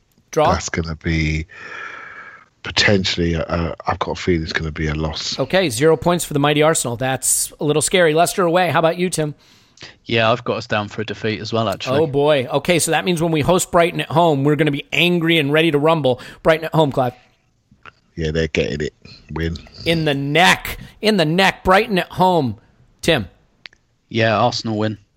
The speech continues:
Speaker 1: Arsenal win comfortably, I would say. Then we get a really rough run-in, tricky rough run-in. Last two games, Burnley away, Wolves away. Clive, why don't you give them both to me at once? What do you think we're gonna do, Burnley away, Wolves away?
Speaker 2: I think we're going to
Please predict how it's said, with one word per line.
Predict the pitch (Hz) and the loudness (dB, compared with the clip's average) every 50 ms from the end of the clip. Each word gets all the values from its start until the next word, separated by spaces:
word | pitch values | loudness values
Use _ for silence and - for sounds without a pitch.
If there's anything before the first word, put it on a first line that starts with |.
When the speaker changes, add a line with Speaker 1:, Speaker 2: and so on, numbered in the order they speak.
| - | -10
Speaker 1:
Arsenal | 127 127 123 - - 147 143 147 | -8 -8 -6 -6 -6 -6 -4 -2
win | 147 165 160 143 131 | 0 0 0 0 0
comfortably, | - - 165 147 - 143 120 123 120 | 0 0 0 0 -2 -4 -4 -4 -4
I | 120 | -4
would | 120 117 | -4 -2
say. | 135 127 - - - - - - - - | -2 -2 -2 -4 -10 -16 -18 -20 -8 -2
Then | 151 170 202 233 247 | 0 2 2 2 2
we | 262 240 | 0 0
get | 196 226 214 202 - - - _ _ _ _ _ _ _ _ _ - | 2 2 2 2 0 -4 -12 _ _ _ _ _ _ _ _ _ 0
a | - 175 165 165 | 2 4 4 4
really | 165 175 202 254 311 359 370 311 | 4 2 0 2 2 2 2 2
rough | 254 214 202 220 214 - - 196 | 4 4 6 4 4 4 2 2
run-in, | 180 180 160 131 120 110 101 110 | 4 4 4 2 0 -4 -6 -8
tricky | - - - - 294 349 370 - - 330 294 | -10 -10 -6 -4 -2 -2 -2 -2 -4 -2 -2
rough | 254 247 226 214 190 - - | 0 2 2 0 0 2 2
run-in. | 190 165 143 131 117 117 | 2 2 2 0 -4 -6
Last | 147 175 226 277 294 - - | -4 -2 0 0 0 0 0
two | - 226 190 | 0 0 0
games, | 180 175 165 160 143 | 0 -2 -2 -2 0
Burnley | - 214 226 233 220 214 196 | 2 2 2 2 2 0 2
away, | 185 185 175 | 2 2 2
Wolves | 165 156 175 190 170 147 135 | 2 2 2 0 0 0 -2
away. | 139 135 123 117 - - - - - - - | -2 -2 -2 -4 -6 -12 -18 -18 -20 -12 -2
Clive, | - 214 208 208 214 208 - - - - - | 2 2 4 4 2 0 -4 -10 -20 -4 0
why | - 226 | 2 2
don't | 311 302 | 2 2
you | 233 | 2
give | 208 214 | 2 2
them | 196 185 151 | 2 2 4
both | 147 170 170 - - | 4 4 4 2 0
to | 190 | 0
me | 175 160 | 0 0
at | 156 - | 0 0
once? | 170 139 127 120 - 175 | -2 -2 -2 -2 0 0
What | 190 | 0
do | 226 | 0
you | 240 | 0
think | 254 262 | -2 -2
we're | 277 226 | -2 -2
gonna | 240 233 208 | 0 0 0
do, | 185 185 | 0 -2
Burnley | 151 120 - 165 175 190 196 196 | -2 0 2 2 2 2 2 0
away, | 190 175 175 165 160 | 2 2 2 2 2
Wolves | 147 147 151 143 127 | 2 2 0 0 -2
away? | 123 113 107 104 104 - _ _ _ _ _ _ _ _ _ _ _ _ _ _ - - - - - - _ _ - | -6 -8 -8 -10 -14 -20 _ _ _ _ _ _ _ _ _ _ _ _ _ _ -20 -20 -20 -20 -20 -20 _ _ -8
Speaker 2:
I | 80 87 87 | -6 -6 -6
think | - - 98 95 90 87 85 78 - - - - - - | -4 -2 0 0 0 0 -2 -4 -6 -8 -10 -12 -8 -4
we're | 90 87 85 | -2 -2 -2
going | 82 - 87 80 85 85 82 80 | 0 0 0 0 0 0 -2 -4
to | - - - 85 82 80 80 80 80 80 80 80 80 78 - | -4 -4 -2 0 0 0 0 -2 -2 -2 -2 -4 -4 -6 -10